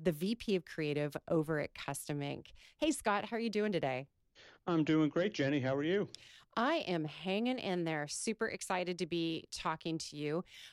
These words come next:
Speaker 1: Uh, many of our listeners may or may not know this, but you and I have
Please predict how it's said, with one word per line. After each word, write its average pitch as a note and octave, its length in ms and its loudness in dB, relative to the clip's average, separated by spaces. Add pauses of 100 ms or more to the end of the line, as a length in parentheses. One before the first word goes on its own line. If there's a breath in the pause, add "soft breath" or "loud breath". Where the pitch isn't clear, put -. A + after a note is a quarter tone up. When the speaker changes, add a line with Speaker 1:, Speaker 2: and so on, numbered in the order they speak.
(120 loud breath)
Speaker 1:
Uh, E3+ 220 2
many G#3 560 4
of F3 400 0
our F3 220 0
listeners E3 600 -2
may D#3+ 200 0
or D3+ 60 0
may F3+ 280 2
not F3 240 0
know D3 180 -2
this, D3+ 360 -4
but D#3 280 -2
you F3+ 300 -4
and A#3+ 100 2
I A3 220 0
have F3+ 460 0